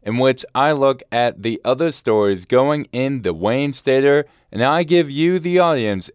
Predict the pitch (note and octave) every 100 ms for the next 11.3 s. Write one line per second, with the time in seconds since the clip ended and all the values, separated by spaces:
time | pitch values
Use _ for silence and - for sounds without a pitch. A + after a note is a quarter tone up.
0 | G#2+ A2+ E2+ F2 F2+ F#2 - G2 G#2 G2
1 | F2+ D2+ E2 D#2 C#2+ _ _ _ _ _
2 | E3 F3+ F3 E3 E3 E3 _ _ _ C3
3 | E3+ G#3+ G#3+ G#3 F#3 E3 E3 F#2 F2+ A2+
4 | B2 E2 G#2 A2 - B2+ C#3 C#3 - G#2+
5 | G2+ F2+ - G2 A#2 B2+ - B2 A2+ B2+
6 | E3 D#3 D3 B2+ C3+ C#3 C3+ A#2 F#2+ A2+
7 | C#3 C#3+ _ _ _ _ - B2 F3+ F3
8 | E3+ D#3+ G2 - _ - G2+ B2 G#2+ A#2+
9 | D3+ C#3 G#2 F2+ - G#3 F#3+ G#2 F2 -
10 | D3+ D3+ C3+ C#3 C#3+ C3+ A#2 - D#3+ D3
11 | D3 C#3